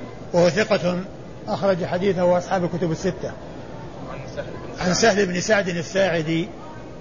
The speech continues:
Speaker 1: آه، صاحب رسول الله صلى الله عليه وسلم، وحديثه عند أصحاب الكتب الستة، ولق-، وكنيته أبو العباس، ويقال إنه ليس في الصحابة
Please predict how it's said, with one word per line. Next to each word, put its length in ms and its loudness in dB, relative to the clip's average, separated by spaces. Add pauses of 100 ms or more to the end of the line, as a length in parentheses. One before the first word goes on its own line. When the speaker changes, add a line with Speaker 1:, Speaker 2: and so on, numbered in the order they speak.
(300)
Speaker 1:
آه، 520 2
صاحب 280 4
رسول 360 4
الله 380 6 (440)
صلى 220 0
الله 360 6
عليه 120 6
وسلم، 460 4 (600)
وحديثه 1040 4
عند 160 0
أصحاب 340 2
الكتب 280 0
الستة، 440 2 (560)
ولق-، 440 4
وكنيته 640 4
أبو 120 4
العباس، 460 4 (840)
ويقال 560 6
إنه 340 -2
ليس 240 2
في 100 -2
الصحابة 520 0